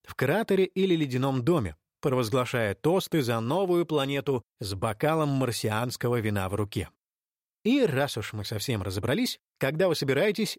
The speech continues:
обзавестись марсианскими внуками? Существующие планы, касающиеся деятельности человека на Марсе, предполагают в теории, что земная жизнь будет нормально развиваться в условиях небольшой силы тяжести.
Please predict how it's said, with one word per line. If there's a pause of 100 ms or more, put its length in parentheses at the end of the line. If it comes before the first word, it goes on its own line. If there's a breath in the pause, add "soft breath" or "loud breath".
обзавестись
марсианскими
внуками? (2500)
Существующие
планы,
касающиеся
деятельности
человека
на
Марсе, (200)
предполагают
в
теории,
что
земная
жизнь
будет
нормально
развиваться
в
условиях
небольшой
силы
тяжести.